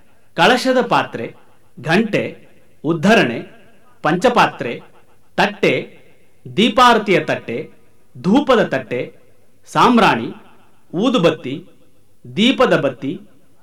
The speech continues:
ಬೆಂಕಿ ಪೆಟ್ಟಿಗೆ, ಕರ್ಪೂರ, ಅರಸಿನದ ನೀರು, ಎಣ್ಣೆ, ಚಿಕ್ಕ ಬಟ್ಲು, ವಿನಾಯಕನ ವಿಗ್ರಹ, ಹೂವು, ವಿಳ್ಳೆದೆಲೆ,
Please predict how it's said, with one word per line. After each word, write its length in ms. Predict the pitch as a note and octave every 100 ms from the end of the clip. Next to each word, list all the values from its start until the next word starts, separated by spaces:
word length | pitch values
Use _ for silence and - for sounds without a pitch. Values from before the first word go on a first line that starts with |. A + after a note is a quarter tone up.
| -
ಬೆಂಕಿ 400 | A#2+ F3 A3+ C4
ಪೆಟ್ಟಿಗೆ, 460 | A#3 E3+ D3+ A#2+ C#3+ - - - - - -
ಕರ್ಪೂರ, 440 | F3+ G3+ B3+ A#3 C3+ D3 - - - - _ - E3
ಅರಸಿನದ 480 | A3 A#3 C4 F#3+ D#3+
ನೀರು, 320 | C#3 C#3 C3 F#3 - - - - - -
ಎಣ್ಣೆ, 380 | E3 A3+ E3+ C#3+ - - - - - - -
ಚಿಕ್ಕ 260 | C4 - A3+ D#3+
ಬಟ್ಲು, 420 | E3+ E3 C3+ C#3+ A#3+ - - - - - -
ವಿನಾಯಕನ 540 | B2+ F3 G#3 B3 A#3+ E3
ವಿಗ್ರಹ, 400 | A#2+ B2+ C#3 A2+ B2+ - - - - - -
ಹೂವು, 380 | - C4 A#3+ C3+ D#3 - - - - - -
ವಿಳ್ಳೆದೆಲೆ, 600 | F#3 A3+ A#3+ D#3 B2